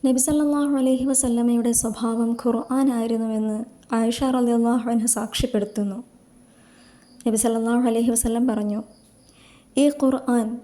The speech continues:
അല്ലാഹുവിൻ്റെ വിരുന്നാണ്. നിങ്ങൾ സാധ്യമാവുന്നത്ര ആ വിരുന്നിൽ പങ്കുചേരുക. ഈ ഖുർആൻ അല്ലാഹുവിൻ്റെ പാശമാണ്, തെളിമയാർന്ന വെളിച്ചമാണ്, പ്രയോജനകരമായ ശമനിയാണ്. മുറുകെ പിടിച്ചവന് അത് സുരക്ഷിതമായിരിക്കും,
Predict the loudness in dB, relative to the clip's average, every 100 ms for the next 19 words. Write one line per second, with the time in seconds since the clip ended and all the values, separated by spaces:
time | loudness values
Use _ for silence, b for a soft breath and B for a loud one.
0 | -4 -2 2 2 2 2 4 4 2 2
1 | 0 0 -2 -4 -10 -20 _ _ b b
2 | b 2 2 2 0 -2 -2 0 0 0
3 | -2 -2 -2 0 0 2 2 2 -2 0
4 | 0 2 2 0 -2 -4 -6 -10 -18 _
5 | b b b b 0 0 0 -2 0 0
6 | 0 0 0 0 0 0 -2 -2 -2 -2
7 | -2 -2 -2 -6 -12 -20 _ _ _ -20
8 | _ 0 2 2 2 2 2 2 0 -2
9 | -2 -2 -4 -6 -10 -16 -20 _ _ _
10 | 0 2 4 4 2 2 2 0 0 0
11 | -2 -2 0 0 -2 -4 -8 -10 -20 -20
12 | b b b b 2 2 2 0 0 0
13 | 0 -2 -4 -6 -6 -4 -2 -2 -2 -2
14 | -2 -2 -2 -2 -4 -4 -6